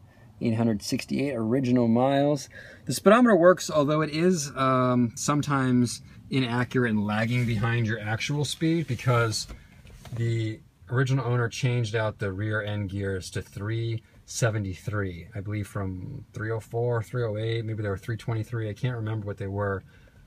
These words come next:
but that obviously has an effect on the speedometer.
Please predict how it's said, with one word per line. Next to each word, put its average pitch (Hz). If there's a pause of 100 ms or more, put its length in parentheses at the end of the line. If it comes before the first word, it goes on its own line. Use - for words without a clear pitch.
(280)
but 98 (440)
that 107
obviously 104
has 98
an 95
effect 90
on 92
the 92
speedometer. 139